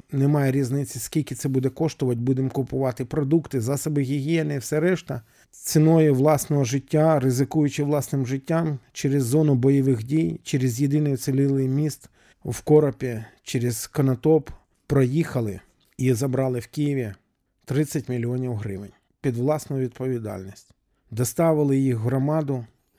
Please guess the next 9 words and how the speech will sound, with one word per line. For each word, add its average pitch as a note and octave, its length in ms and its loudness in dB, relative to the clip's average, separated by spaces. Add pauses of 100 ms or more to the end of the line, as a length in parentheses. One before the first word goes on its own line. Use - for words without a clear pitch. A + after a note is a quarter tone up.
(140)
розвезли C#3 600 0
по B2+ 140 -8
селам. C#3+ 520 -2 (300)
Це C3 240 -4
на C3 120 -2
території, C#3+ 520 -2
яка B2 220 -4
не C3+ 220 -2
контролювалася B2+ 1040 -6